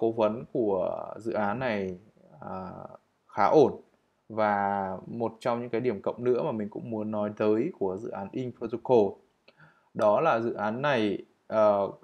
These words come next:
có một số, ờ, một, có một cái nền tảng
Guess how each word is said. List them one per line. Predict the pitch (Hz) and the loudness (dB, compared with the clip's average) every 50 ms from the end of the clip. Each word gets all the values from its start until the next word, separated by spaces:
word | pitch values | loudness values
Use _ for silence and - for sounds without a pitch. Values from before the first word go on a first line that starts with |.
| _ _ _ _ _ _ _ _ - | _ _ _ _ _ _ _ _ -2
có | - 120 117 113 113 123 135 151 180 196 196 131 | 2 6 6 6 6 6 4 2 -2 -6 -8 -8
một | 123 120 | -8 -8
số, | 117 - - 123 113 113 113 120 147 180 - _ _ _ _ _ _ _ _ _ | -8 -4 0 0 2 2 2 0 -2 -4 -8 _ _ _ _ _ _ _ _ _
ờ, | - 104 104 101 98 98 98 95 98 101 117 | -4 -4 -2 -2 -2 -2 -2 -2 -4 -6 -6
một, | 117 113 113 127 117 - | -6 -6 -6 -6 -2 2
có | 117 117 | 2 2
một | 143 151 | 2 2
cái | 147 131 | -4 -4
nền | 139 127 113 | -4 -4 -2
tảng | - 120 110 98 | 0 0 0 -2